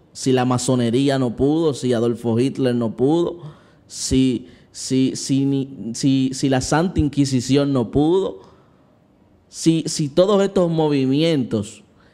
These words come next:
que se levantaron en contra de la iglesia de Cristo no han podido detener a Cristo, mucho menos lo harán estos líderes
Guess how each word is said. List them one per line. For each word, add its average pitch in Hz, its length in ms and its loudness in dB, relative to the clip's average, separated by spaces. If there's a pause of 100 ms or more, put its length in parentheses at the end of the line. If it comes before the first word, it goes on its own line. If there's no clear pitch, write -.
que 139 120 0
se 151 100 4
levantaron 147 500 2
en 143 120 0
contra 135 720 -2
de 139 140 0
la 131 120 2
iglesia 143 420 0
de 123 140 -2
Cristo 139 560 -2
no 139 160 -2
han 165 180 -4
podido 135 460 2
detener 123 360 -2
a 113 120 -4
Cristo, 165 420 -2 (400)
mucho 131 460 2
menos 117 400 0
lo 110 100 2
harán 104 400 -2 (680)
estos 117 280 0
líderes 123 640 0